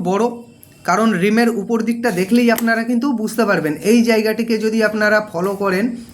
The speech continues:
এই জায়গাটি কিন্তু আপনারা বুঝতে পারবেন যে এ লায়ন এবং বি লায়নের মধ্যে এই তফাৎটা। দুই হচ্ছে এর চোখগুলো দেখুন, গোল গোল চোখ হয়, আর ওর চোখ গোল চোখ হয় না, একটু ওভাল শেপের চোখ হয়। তাছাড়া পুরোটা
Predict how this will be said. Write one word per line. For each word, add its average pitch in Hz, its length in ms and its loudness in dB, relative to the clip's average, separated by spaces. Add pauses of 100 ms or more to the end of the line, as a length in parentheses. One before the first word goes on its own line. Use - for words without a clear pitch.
(160)
এই 196 140 2
জায়গাটি 185 420 0
কিন্তু 208 260 0
আপনারা 247 280 2 (120)
বুঝতে 190 300 -4
পারবেন 196 260 2 (400)
যে 196 60 2 (220)
এ - 20 4 (140)
লায়ন 208 280 2 (380)
এবং 220 140 2 (340)
বি 190 100 -2 (100)
লায়নের 185 460 2
মধ্যে 196 240 0 (360)
এই 190 120 0
তফাৎটা। 190 400 -2 (500)
দুই 277 140 6 (100)
হচ্ছে 269 260 -2 (180)
এর 254 80 0 (160)
চোখগুলো 247 400 2 (100)
দেখুন, 240 220 -2 (420)
গোল 220 140 4 (120)
গোল 247 120 2 (140)
চোখ 220 220 0
হয়, 285 140 2 (340)
আর 180 60 0 (140)
ওর 226 100 2 (100)
চোখ 262 140 0 (380)
গোল 208 140 4 (100)
চোখ 240 200 2
হয় 175 240 0
না, 254 60 4 (420)
একটু 190 140 -4 (140)
ওভাল 214 300 4
শেপের 220 300 -4
চোখ 151 180 -6
হয়। 110 140 -8 (460)
তাছাড়া 254 360 0 (140)
পুরোটা 269 500 0